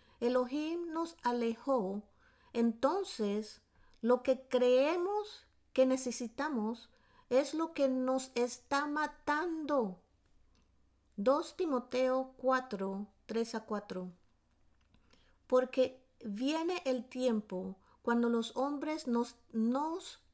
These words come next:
tendrán paciencia para la sana enseñanza,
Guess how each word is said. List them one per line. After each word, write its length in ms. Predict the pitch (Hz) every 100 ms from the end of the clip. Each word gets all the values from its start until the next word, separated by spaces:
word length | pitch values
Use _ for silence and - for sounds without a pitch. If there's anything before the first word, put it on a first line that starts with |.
| _ _
tendrán 840 | 254 240 233 233 254 202 185 196 - _ _ -
paciencia 840 | 220 220 - 277 320 320 311 311
para 200 | - 226
la 160 | 208 202
sana 480 | - - 262 294 311
enseñanza, 840 | 240 226 220 220 214 220 - 185